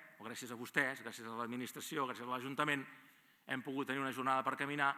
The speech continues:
anem caminant tot l'any, ens anem trobant en forma i ens sentim bé, que és una bona ma-, manera de mesurar com a indicador, com dèiem, no,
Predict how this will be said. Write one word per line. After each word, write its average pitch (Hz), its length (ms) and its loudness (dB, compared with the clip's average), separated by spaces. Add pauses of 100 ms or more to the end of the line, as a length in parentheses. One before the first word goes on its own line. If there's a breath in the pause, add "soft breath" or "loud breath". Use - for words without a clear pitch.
anem 151 180 2
caminant 135 380 0
tot 156 160 4
l'any, 139 160 8 (400)
ens 117 160 -6
anem 135 140 -2
trobant 131 260 6
en 127 80 -2
forma 127 240 0
i 131 60 -2
ens 123 100 -6
sentim 107 260 -6
bé, 95 140 -10
que - 100 -10
és 120 80 -6
una 143 140 4
bona 160 180 8
ma-, 139 220 6
manera 147 400 6 (580 loud breath)
de 127 80 4
mesurar 131 380 8
com 151 160 2
a - 20 4
indicador, 139 480 2
com 131 160 -2
dèiem, 135 300 2 (260)
no, 127 120 -8